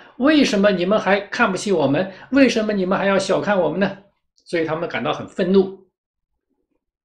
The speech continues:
于是呢，这些小粉红就要针对世界破口大骂。这个大骂的背后，就是他们要争一口气嘛，要是让世界你们不再小看我们。小粉红就认为呢，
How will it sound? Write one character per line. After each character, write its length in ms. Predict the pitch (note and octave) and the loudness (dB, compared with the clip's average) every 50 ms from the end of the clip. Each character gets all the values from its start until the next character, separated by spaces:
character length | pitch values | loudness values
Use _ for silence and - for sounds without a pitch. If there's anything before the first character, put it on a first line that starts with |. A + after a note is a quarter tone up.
| _ _ _ _ _ _ _ _ _ _ _ _ _ _ _ _ _ _ _ _ _ _ _ | _ _ _ _ _ _ _ _ _ _ _ _ _ _ _ _ _ _ _ _ _ _ _
于 180 | - F#3+ A#3 | 0 2 2
是 140 | A#3 A#3 B3+ | 4 4 4
呢， 160 | A3+ F#3 C#3+ - | 2 2 0 -2
这 120 | - E3 | -4 0
些 120 | F3 F#3+ F3+ | 2 2 2
小 140 | F#3 F#3+ | 4 2
粉 180 | E3+ F#3 E3 C3+ | 2 2 2 2
红 220 | C#3+ D3+ - - | 0 -2 -4 -4
就 140 | - - E3+ | -6 -2 -2
要 120 | E3 D3+ C#3+ | 0 0 -2
针 260 | - - G3 G3+ G#3 | -2 -2 -2 -2 0
对 160 | G#3 G3+ D3+ | 0 0 0
世 200 | C3+ - - F#3+ | 0 -2 -2 -4
界 220 | D3+ - G#3 E3+ - - | -4 0 0 0 0 -2
破 220 | - - A#3+ F#3 | 0 2 2 2
口 200 | C3 - A2+ G#2+ | 2 0 -4 -2
大 200 | - F3+ F#3+ D#3 | -2 -4 -2 -2
骂。 220 | G3 - - - - _ _ _ _ _ _ _ | -6 -8 -8 -10 -20 _ _ _ _ _ _ _
这 140 | _ - B3+ | _ -4 0
个 100 | A#3 A3+ | 0 0
大 320 | G3+ - - C#4+ A#3+ G3 G3+ | -2 0 -2 0 0 0 0
骂 180 | A3 A3 F#3+ | 0 0 0
的 80 | E3 D#3+ | 0 -4
背 280 | D#3 - C4 G3+ D#3+ | -2 -2 -2 -2 -2
后， 360 | D#3 - C#4 - - - - _ _ _ _ _ | 0 0 0 0 0 -6 -18 _ _ _ _ _
就 100 | - G3+ | -4 -2
是 120 | F#3 F3+ | -2 -2
他 180 | - - F#3 F#3+ | -2 -2 -4 -2
们 100 | F#3+ F#3 | 2 4
要 220 | F3+ E3 - - - - _ _ | 4 4 4 0 -6 -16 _ _
争 180 | - B3 B3+ | 2 4 6
一 120 | C4 C4 - | 6 4 4
口 180 | - - - | 2 -2 -4
气 240 | - - - C4+ A#3 | -2 0 2 2 2
嘛， 180 | - - - - - - _ _ | 2 0 -4 -6 -18 -20 _ _
要 120 | G#3+ G#3+ | 2 2
是 160 | G#3 G#3 G#3 | 2 2 0
让 160 | G3+ G3+ G3 | 0 0 0
世 220 | G3 - - B3+ G3 | 0 -2 -2 -4 -2
界 260 | G3+ A3 F#3+ - - - | 0 -2 -2 -2 -2 -4
你 80 | D3 D3+ | -6 -2
们 260 | E3+ G3 F#3+ - - - - | -2 0 -2 -2 -4 -8 -2
不 80 | - C4+ | -2 0
再 180 | C4 C4 G#3+ F#3 | 2 2 2 2
小 220 | - F#3+ D#3+ C3+ | 0 -6 -8 -6
看 180 | - F#3 F#3 C#3+ | -6 -4 0 0
我 80 | C#3 | 0
们。 220 | D3+ E3 - - - _ _ _ _ _ _ _ _ _ _ _ _ _ _ _ _ _ _ _ _ _ _ _ _ _ _ _ _ _ _ _ _ _ _ _ _ _ _ _ | 0 0 -4 -8 -18 _ _ _ _ _ _ _ _ _ _ _ _ _ _ _ _ _ _ _ _ _ _ _ _ _ _ _ _ _ _ _ _ _ _ _ _ _ _ _
小 200 | - - G#3+ A3+ | -2 2 2 2
粉 120 | G3+ F#3+ | 2 2
红 100 | E3+ G#3 | -2 0
就 100 | G3+ G3 | 0 2
认 200 | F#3+ G3+ G#3 F#3 | 2 2 0 2
为 120 | D#3 E3 E3+ | 2 0 0
呢， 240 | E3+ C#3+ B2+ - | 0 -4 -6 -8